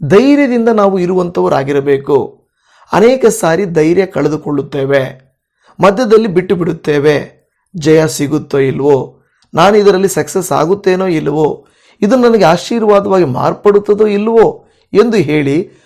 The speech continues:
ಮಧ್ಯದಲ್ಲಿ ಆ ಕೆಲಸವನ್ನು ನಾವು ಬಿಟ್ಟು ಬಿಡುತ್ತೇವೆ. ದೇವರು ಹೇಳುತ್ತಾನೆ, "ನೀವು ಧೈರ್ಯವನ್ನು ಬಿಟ್ಟು ಬಿಡಬೇಡಿರಿ." ಮಹಾಪ್ರತಿಫಲವನ್ನು ನೀವು ಹೊಂದಿಕೊಳ್ಳಬೇಕಾದರೆ, ನೀವು ನಿಮ್ಮ ಜೀವಿತದಲ್ಲಿ ಸಕ್ಸಸ್ ಆಗಬೇಕಾದರೆ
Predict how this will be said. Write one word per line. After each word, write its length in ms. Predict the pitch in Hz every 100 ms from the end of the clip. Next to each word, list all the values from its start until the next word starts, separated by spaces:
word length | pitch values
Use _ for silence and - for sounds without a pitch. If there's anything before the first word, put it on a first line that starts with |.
| _ -
ಮಧ್ಯದಲ್ಲಿ 640 | 190 208 285 254 240 240
ಆ 80 | 226
ಕೆಲಸವನ್ನು 640 | - 175 208 214 202 180
ನಾವು 240 | 170 165
ಬಿಟ್ಟು 280 | 214 285 262
ಬಿಡುತ್ತೇವೆ. 840 | 190 170 160 151 - - - _ _ _ _ _ 127
ದೇವರು 260 | 147 143
ಹೇಳುತ್ತಾನೆ, 680 | 131 131 - 127 131 185 240 _ _ _ -
"ನೀವು 540 | 160 202 262 220 202
ಧೈರ್ಯವನ್ನು 580 | 180 196 262 240 185 214
ಬಿಟ್ಟು 300 | 170 160 160
ಬಿಡಬೇಡಿರಿ." 960 | 151 143 135 127 127 143 120 - _ _ _ _ _ _ _ _ _ _ _ _ _ 185
ಮಹಾಪ್ರತಿಫಲವನ್ನು 1000 | 151 180 214 180 185 226 226 226 226 226
ನೀವು 180 | 220 208
ಹೊಂದಿಕೊಳ್ಳಬೇಕಾದರೆ, 1300 | 190 214 220 196 170 147 139 104 - - 185 - _ _ _ _ _
ನೀವು 280 | - 165 214
ನಿಮ್ಮ 200 | 226 220
ಜೀವಿತದಲ್ಲಿ 580 | 190 185 233 233 208 214
ಸಕ್ಸಸ್ 500 | 208 196 - 247 240
ಆಗಬೇಕಾದರೆ 1000 | 196 165 147 139 131 143 156 208 - _